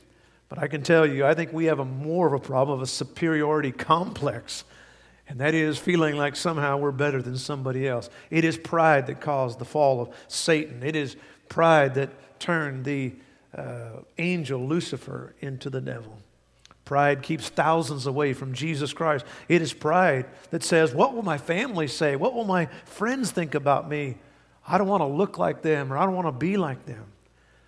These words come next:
But I tell each one of us this morning, none of us will get to heaven unless we kneel at the foot of the cross. Kneel and acknowledge that we are a so, we are a sinner and we have broken the commands of God.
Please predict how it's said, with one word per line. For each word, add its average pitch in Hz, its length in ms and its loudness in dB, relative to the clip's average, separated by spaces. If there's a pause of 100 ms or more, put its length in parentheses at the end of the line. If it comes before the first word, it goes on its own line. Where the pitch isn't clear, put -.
(300)
But 120 80 -12
I 127 60 -6
tell 151 280 4
each 170 200 0
one 180 140 0
of 165 80 0
us 156 120 -2
this 147 160 -4
morning, 147 480 -4
none 175 180 2
of 214 120 -2
us 226 180 -4
will 143 140 -4
get 165 240 -4
to 175 80 -4
heaven 120 400 -8 (680)
unless 139 380 -4
we 147 140 -6
kneel 175 600 -4 (140)
at 135 140 -8
the 127 60 -12
foot 156 240 -4
of 156 40 -2
the 156 80 -4
cross. 123 520 -10 (520)
Kneel 147 540 2
and 123 200 -4 (220)
acknowledge 147 580 2
that 135 180 -4
we 160 380 -2 (240)
are 143 160 0
a 135 60 0
so, 175 480 -2
we 170 220 -4
are 151 120 2
a 139 60 -2
sinner 190 380 0
and 135 100 -2
we 190 120 2
have 143 140 0
broken 160 420 0
the 135 80 -2
commands 165 500 -2
of 175 140 -6
God. 190 340 -6